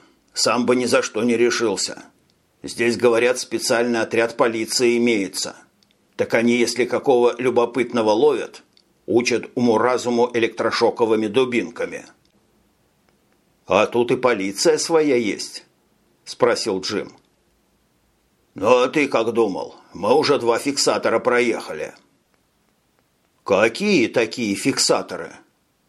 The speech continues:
воскликнул Тони. «Это камеры такие маленькие, на ножках. Полицейские ставят их на обочинах, и потом у себя на посту спокойненько пьют пиво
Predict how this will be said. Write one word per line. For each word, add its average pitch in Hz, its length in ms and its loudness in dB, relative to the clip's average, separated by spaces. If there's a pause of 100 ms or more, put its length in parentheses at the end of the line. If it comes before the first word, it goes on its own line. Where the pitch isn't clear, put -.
(220)
воскликнул 104 640 -2
Тони. 85 400 -2 (1400)
«Это 143 300 4
камеры 139 500 0
такие 120 440 -2
маленькие, 104 680 -2
на 117 160 0
ножках. - 640 -4 (480)
Полицейские 117 720 0
ставят 123 380 0
их 113 140 -10
на 113 140 0
обочинах, 110 720 -2 (300)
и 101 80 -4
потом 127 340 2
у 127 80 0
себя 120 280 0
на 113 120 0
посту 120 680 -2
спокойненько 117 840 0
пьют 113 360 -2
пиво 120 400 0